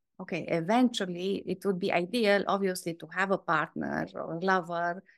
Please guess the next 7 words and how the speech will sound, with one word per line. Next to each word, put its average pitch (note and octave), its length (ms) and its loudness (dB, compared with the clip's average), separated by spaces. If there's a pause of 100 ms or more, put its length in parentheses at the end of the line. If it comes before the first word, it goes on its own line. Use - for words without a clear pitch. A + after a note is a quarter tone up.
(140)
eventually F3 580 0
husband F3 420 2
or E3 80 4
wife, F3+ 520 4 (120)
uh, F#3 300 4
where G#3+ 380 6
you G#3+ 680 4